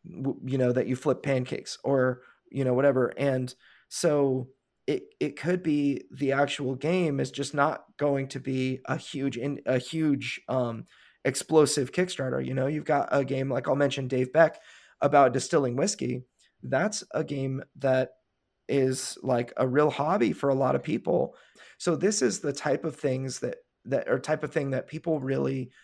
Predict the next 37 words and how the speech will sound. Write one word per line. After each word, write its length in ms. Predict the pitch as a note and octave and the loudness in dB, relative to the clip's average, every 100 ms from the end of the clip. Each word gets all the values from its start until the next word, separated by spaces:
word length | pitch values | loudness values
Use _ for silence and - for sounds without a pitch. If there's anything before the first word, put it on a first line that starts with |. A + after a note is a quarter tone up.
| _ - | _ -10
can 480 | D3 C3 B2+ B2 - | -4 -2 0 -2 -6
sink 260 | - - E3+ | -6 -2 0
their 100 | C#3 | 0
teeth 240 | C3 C3+ | -2 -4
into. 400 | C3 B2 A#2+ - | -4 -8 -8 -6
It's 160 | B2+ - | -6 -4
a 220 | - - - _ _ | -4 -4 -10 _ _
fun 340 | - F3+ D#3+ | 2 4 4
theme, 400 | - D#3 D3 C#3 - | 0 -2 -2 -4 -4
and 440 | C3 C3 B2 B2 - _ | -2 0 -2 -4 -10 _
they 80 | - | -8
can't 240 | B2+ D#3 B2+ | 0 2 4
wait 180 | D3 | 2
to 80 | D3 | 2
play 180 | - D3 | 2 2
it 40 | |
with 100 | C#3+ | 4
their 80 | C#3+ | 2
friends, 480 | C3+ C#3+ C3 C3 C3 | 2 2 2 2 -2
and 100 | C3+ | -4
they 60 | B2 | -4
can't 180 | C#3 B2 | -2 -2
wait 100 | C3+ | -2
to 60 | |
talk 260 | C#3+ C#3 C#3 | 0 0 0
about 260 | B2 A#2+ B2 | -2 0 2
it, 240 | B2 A2 | 2 0
and 220 | A2 A#2+ - _ _ _ | -2 -6 -8 _ _ _
that, 320 | C#3 C#3 - | 2 2 0
that 200 | C3+ C3 | 2 2
sort 140 | - B2 | 2 -6
of 60 | |
thing. 180 | B2 A2+ - | -8 -8 -6
I 80 | |
think 200 | D#3+ G3+ | -4 -4
that 140 | G#3 - | -4 -2
that's 280 | D3+ D#3 | 0 0